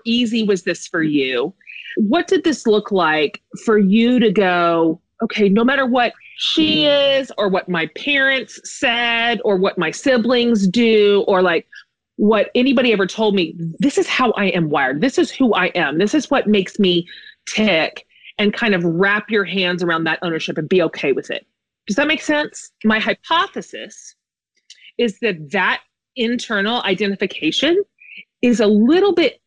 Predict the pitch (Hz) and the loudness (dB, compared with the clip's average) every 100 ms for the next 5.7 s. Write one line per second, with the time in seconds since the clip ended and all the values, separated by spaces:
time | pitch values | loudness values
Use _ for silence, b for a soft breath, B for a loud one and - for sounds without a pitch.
0 | - 254 311 427 403 330 - 226 190 180 | 0 2 4 4 2 0 2 0 2 2
1 | 160 151 - - 131 175 165 147 135 - | 2 0 -4 0 2 2 2 0 -2 -4
2 | - - _ _ _ - 208 226 262 302 | -10 -12 _ _ _ -4 0 2 2 2
3 | 330 240 - 254 269 269 214 196 185 208 | 0 -4 -4 -2 -2 0 0 0 0 2
4 | 240 240 214 208 233 175 - 185 214 202 | 2 2 2 2 0 -2 -2 0 0 0
5 | 190 160 170 208 311 359 - | 0 0 0 0 -2 -6 -14